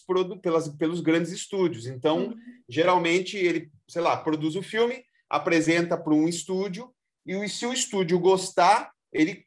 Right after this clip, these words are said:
Speaker 1: compra os direitos, né, e junto com a produtora, e ele distribui. Quer dizer, compra não, né? Ele faz a distribuição mundo afora, Estados Unidos e mundo afora, e, e, e é da mesma forma que acontece aqui no Brasil.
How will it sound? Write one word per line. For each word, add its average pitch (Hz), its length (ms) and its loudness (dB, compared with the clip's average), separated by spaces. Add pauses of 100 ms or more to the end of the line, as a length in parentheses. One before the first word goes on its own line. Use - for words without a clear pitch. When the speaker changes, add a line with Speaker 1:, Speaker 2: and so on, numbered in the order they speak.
(120)
Speaker 1:
compra 190 580 6
os 139 140 -2
direitos, 165 720 0
né, 165 420 0
e 143 140 -2
junto 147 340 -2
com 147 120 -4
a 139 120 -2
produtora, 180 640 2
e 220 60 -6
ele 214 220 4
distribui. 185 540 -2
Quer 214 100 0
dizer, 180 220 0
compra 277 380 -2
não, 160 260 2
né? 156 280 -2
Ele 196 100 -2
faz 208 380 0
a 202 60 0
distribuição 160 760 -2
mundo 147 240 -2
afora, 170 520 2
Estados 143 340 -6
Unidos 127 380 -10
e 131 40 -12
mundo 131 220 -4
afora, 180 420 4 (1300)
e, 196 460 0
e, 185 340 -6
e - 120 2
é 190 60 4
da 196 140 4
mesma 226 320 4
forma 214 260 2
que 214 80 -6
acontece 208 420 -2
aqui 202 160 -6
no 202 100 -6
Brasil. 180 520 4